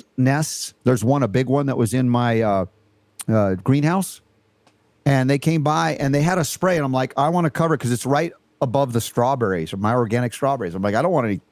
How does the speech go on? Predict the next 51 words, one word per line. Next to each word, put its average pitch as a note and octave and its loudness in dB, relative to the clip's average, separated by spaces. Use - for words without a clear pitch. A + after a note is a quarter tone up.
nasty A#2 0
pesticides." G#2 -2
So D3 0
we, C3 0
you C3+ 2
know, A#2 0
taped D3+ -2
a D3 0
little C3 0
bag A#2+ 0
so A#2 -2
it - 0
would G#2 -6
catch C3+ 0
it - -4
when G2+ -2
he G2+ 0
did F3+ 2
it, C#3 -2
but C3+ -2
he C3+ 2
didn't F3 0
get D3+ -2
bit, D3 0
st-, E3 -2
stung, G#2+ -2
let's G2+ -4
say G2+ 0
stung C#3 0
at G#2 0
all. F#2 -2
And C3 2
he C3+ 2
used F3+ 0
some B3 -6
kind G3+ 0
of D3+ -2
spray F3 -2
that's D3 -2
like, D3+ -2
like C#3+ 0
deep G3 -2
freeze, C#3+ 0
like C3 0
Mister E3 0
Freeze D#3+ 0
from C#3 0
the A#2+ 2
Batman B2+ -2
comic B2+ -4
books. - -10